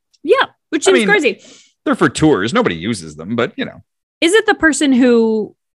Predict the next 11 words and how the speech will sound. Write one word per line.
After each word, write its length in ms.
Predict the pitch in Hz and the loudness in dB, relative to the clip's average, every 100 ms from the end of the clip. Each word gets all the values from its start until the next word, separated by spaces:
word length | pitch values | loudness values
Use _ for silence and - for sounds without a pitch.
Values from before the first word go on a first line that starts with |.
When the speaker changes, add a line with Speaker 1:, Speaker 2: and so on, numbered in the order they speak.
| _ _ - | _ _ -18
Speaker 1:
has 240 | - 240 | -6 -6
the 80 | 202 | -6
patent? 460 | - 294 - 98 - _ _ _ _ | -4 -4 -4 -12 -20 _ _ _ _
Like, 180 | 240 233 | -10 -8
does, 180 | 233 202 - | -8 -8 -6
is 120 | 240 214 | -4 -4
it, 100 | - | -4
was 220 | 233 226 | -4 -2
it 80 | 208 | -4
that 160 | 185 | -6
guy? 220 | - - | -4 -6